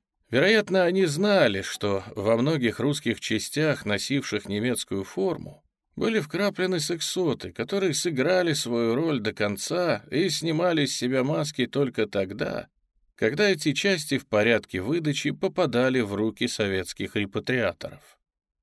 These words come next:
Я думаю, что и самый допрос в комнате бок о бок с помещением, занимаемым советским офицером для связи,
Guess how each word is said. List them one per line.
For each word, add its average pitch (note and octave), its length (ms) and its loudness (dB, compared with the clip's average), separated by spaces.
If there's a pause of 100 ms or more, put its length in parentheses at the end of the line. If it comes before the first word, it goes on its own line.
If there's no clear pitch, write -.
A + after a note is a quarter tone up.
(320)
Я E3 300 2
думаю, G3 480 2
что A#2+ 540 0
и F#2+ 180 0
самый F3 420 0
допрос C3 500 -2
в - 100 -12
комнате C3 560 -2
бок D3 420 -4
о D3+ 220 -2
бок A#2 220 -2
с - 120 -8
помещением, G#2+ 1000 0
занимаемым A2 800 0
советским G2+ 640 -4
офицером G2+ 560 -2
для F#2+ 180 -4
связи, E2+ 540 -4